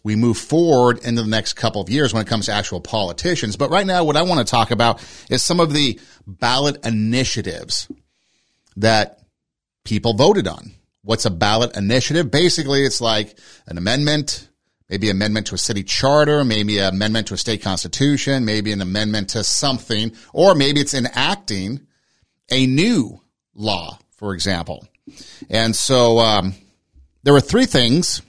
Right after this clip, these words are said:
that stood out, and they all have to do with what could be considered, or at least back in the old days, vices. You know, you have vice cops. Vice cops would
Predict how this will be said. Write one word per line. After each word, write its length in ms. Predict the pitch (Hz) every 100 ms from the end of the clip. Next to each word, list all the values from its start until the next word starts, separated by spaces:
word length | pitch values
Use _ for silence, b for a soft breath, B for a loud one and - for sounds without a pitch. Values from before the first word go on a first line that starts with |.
| -
that 140 | 120
stood 360 | - - 135 117
out, 420 | 95 - - - _ _ _ _ _ _ _ _ _ b b b b -
and 140 | 127
they 80 | 139
all 280 | 123 175 185
have 180 | 139
to 80 | 110
do 440 | 113 120 120 120 _ _ _ _ _ _
with 300 | - 117 -
what 340 | 202 214 - -
could 300 | 220 254 151
be 240 | 127 117
considered, 800 | - 135 117 - - 175 139 123
or 80 | 123
at 80 |
least 320 | 120 123 - -
back 320 | 117 117 120
in 160 | 110
the 180 | 104 101 -
old 340 | 113 175 185
days, 540 | 82 71 73 104 - - _ _ _ _ _ _ _ _ -
vices. 800 | 95 156 233 107 82 - - - _ _ _ _ _ _ _ -
You 60 |
know, 40 | 95
you 100 | 104
have 180 | 85
vice 260 | 85 110 110
cops. 560 | - 143 202 - - -
Vice 280 | 95 101 -
cops 400 | 110 113 - 113
would 280 | 107 101